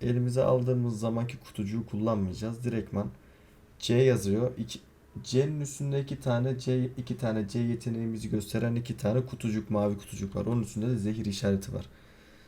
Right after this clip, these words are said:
Zehir işaretinin üstünde çok ufak bir nokta var arkadaşlar. Bu arada şurayı tekrardan işaretleyeyim. O ufak noktayı şu an gö-, gösterdiğim gibi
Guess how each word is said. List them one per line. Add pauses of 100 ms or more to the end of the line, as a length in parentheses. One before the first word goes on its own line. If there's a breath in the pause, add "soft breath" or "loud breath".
(100)
Zehir
işaretinin
üstünde
çok
ufak
bir
nokta
var
arkadaşlar.
Bu
arada
şurayı
tekrardan
işaretleyeyim. (1500 loud breath)
O
ufak
noktayı (640)
şu
an (180)
gö-,
gösterdiğim
gibi